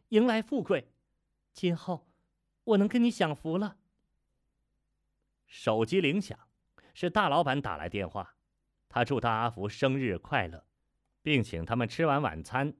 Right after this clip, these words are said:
到丁香别墅八号楼来一趟。他强调说：“有一件重要的事情，我们必须谈谈。”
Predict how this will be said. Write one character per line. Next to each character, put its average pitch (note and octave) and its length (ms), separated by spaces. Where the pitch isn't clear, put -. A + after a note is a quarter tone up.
到 F#2 160
丁 F#3+ 240
香 F#3 200
别 A2+ 160
墅 A2 180
八 F3+ 300
号 C#3 240
楼 D#2 180
来 E2 220
一 F2 160
趟。 - 200
他 G#2+ 140
强 G2+ 280
调 A2+ 160
说 - 200
：“有 D2+ 100
一 D#2+ 140
件 A#2 180
重 C#3 240
要 F#2+ 140
的 D#2 80
事 G2 180
情， C#2+ 160
我 E2+ 100
们 E2+ 140
必 B2 140
须 C3 120
谈 G#2+ 300
谈。” - 180